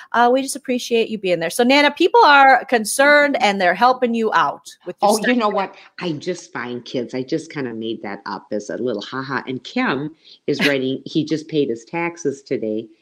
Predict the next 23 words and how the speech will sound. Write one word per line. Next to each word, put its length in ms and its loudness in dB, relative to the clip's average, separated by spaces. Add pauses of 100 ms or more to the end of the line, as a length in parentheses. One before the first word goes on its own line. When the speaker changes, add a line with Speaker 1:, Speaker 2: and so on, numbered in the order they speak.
(160)
Speaker 2:
and 120 -4
Speaker 1:
Oh, 20 -4
Speaker 2:
he 80 -4
had 160 4
Speaker 1:
Kim 0 -
Speaker 2:
a 220 2
Speaker 1:
is 100 0
Speaker 2:
pipe, 140 -16 (520)
pipe 380 0
burst 380 -6
under 260 -8
his 140 -12
house. 720 -12 (160)
Speaker 1:
No, 200 2
Speaker 2:
So 200 -4
Speaker 1:
she. 180 2 (200)
Kim, 320 2
she. 520 -4
Speaker 2:
Oh, 220 2
Kim 280 -2
is 120 -4
a 60 0
she. 520 -6